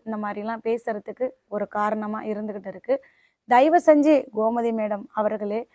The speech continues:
இப்போ கள்ளக்குறிச்சி கள்ளசாராயம் வழக்குலயாவது உண்மையான குற்றவாளிகளை கண்டுபிடிச்சு அவங்களுக்கு வந்து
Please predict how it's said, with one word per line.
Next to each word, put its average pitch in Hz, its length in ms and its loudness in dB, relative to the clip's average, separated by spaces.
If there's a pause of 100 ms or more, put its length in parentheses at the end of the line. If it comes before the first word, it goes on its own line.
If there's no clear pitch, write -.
(640)
இப்போ 254 200 2 (220)
கள்ளக்குறிச்சி 262 640 2
கள்ளசாராயம் 226 800 -2 (240)
வழக்குலயாவது 220 680 -2
உண்மையான 262 480 -2 (160)
குற்றவாளிகளை 226 760 -2 (420)
கண்டுபிடிச்சு 240 640 4 (380)
அவங்களுக்கு 226 460 -2
வந்து 226 260 -2